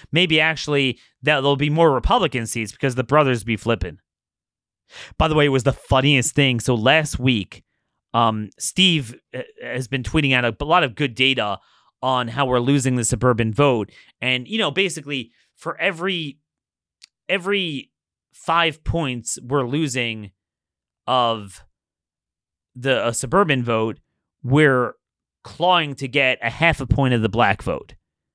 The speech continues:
And it's not, it's not a even proposition. And in fact, what, one of the things we noticed in the twenty twenty-two election, so, you know, people were befuddled as to how is it that,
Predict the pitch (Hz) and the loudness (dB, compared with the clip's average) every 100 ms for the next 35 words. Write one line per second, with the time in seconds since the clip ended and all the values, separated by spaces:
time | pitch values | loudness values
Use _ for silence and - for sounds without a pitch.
0 | _ _ - 135 123 160 139 131 175 151 | _ _ -2 0 0 0 0 0 2 4
1 | 131 117 - _ - 160 135 120 123 117 | 2 0 -6 _ 0 2 2 0 0 -2
2 | 151 120 107 - - 131 127 - - 196 | -4 -4 -10 -20 -16 -12 -12 -6 -2 -2
3 | - 147 131 131 214 202 151 165 120 131 | -2 -4 -2 0 0 0 0 -2 -2 -4
4 | 135 143 165 151 117 131 123 107 135 143 | 0 2 2 0 -6 -10 -14 -14 -12 -12
5 | 131 131 117 131 113 131 147 - 104 98 | -10 -12 -8 -8 -2 -2 -2 -4 -8 -8
6 | - - - - - 185 165 - - - | -14 -20 -20 -20 -6 -4 -4 -6 -20 -16
7 | 165 156 151 214 233 180 143 135 - 196 | -8 -6 -4 -4 -2 -2 -2 -6 0 2
8 | 147 131 120 - _ _ - 160 156 120 | 2 0 -2 -6 _ _ -8 -2 -2 -4
9 | _ _ - 165 214 240 - 160 190 139 | _ _ -10 -2 -2 -2 -4 -4 -2 0
10 | 131 110 - 120 127 127 120 | 0 -2 -10 -2 2 2 0